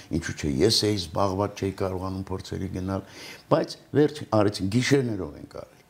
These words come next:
գիշեր, բեմ էլ չէին տալիս, դե մենք տան որ ենք, չէ, այդ տարածքում,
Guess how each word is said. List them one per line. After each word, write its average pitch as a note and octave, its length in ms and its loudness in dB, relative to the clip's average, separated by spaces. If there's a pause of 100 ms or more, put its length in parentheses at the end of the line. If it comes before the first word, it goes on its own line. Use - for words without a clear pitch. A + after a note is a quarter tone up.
(260)
գիշեր, D#2 400 -4
բեմ G2+ 260 6
էլ E2 100 2
չէին B1 260 -4
տալիս, - 280 -8
դե F2+ 120 -6
մենք D#2+ 180 -6
տան F2+ 160 4
որ A#1 180 -2
ենք, - 160 -12
չէ, - 160 0
այդ - 180 -6
տարածքում, - 540 -12